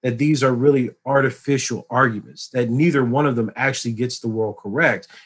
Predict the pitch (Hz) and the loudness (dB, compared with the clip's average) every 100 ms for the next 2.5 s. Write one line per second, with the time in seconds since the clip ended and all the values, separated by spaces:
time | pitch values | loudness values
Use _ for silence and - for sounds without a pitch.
0 | _ - 139 139 120 127 127 180 175 143 | _ -4 0 2 2 0 2 0 2 0
1 | 135 120 117 - 120 110 104 - 240 233 | 2 2 0 0 0 -2 -4 -2 -2 0
2 | 127 117 101 95 92 | -2 -2 -6 -10 -18